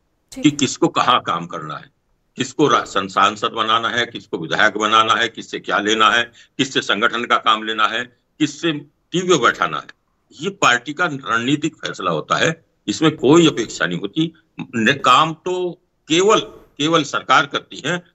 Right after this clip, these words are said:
Speaker 2: काम पार्टी के नेतृत्व की इच्छा शक्ति करती है और नेतृत्व की इच्छा शक्ति करती है। अब वो काम कर रही है,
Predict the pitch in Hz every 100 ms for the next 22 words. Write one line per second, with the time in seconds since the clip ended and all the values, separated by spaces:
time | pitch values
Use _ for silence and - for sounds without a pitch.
0 | - 127 139 135 123 135 143 131 104 -
1 | 135 135 117 - 151 160 185 - 98 -
2 | - 160 131 117 110 160 147 139 - 196
3 | - - 101 80 - 147 180 - _ _
4 | 139 170 170 170 185 185 170 170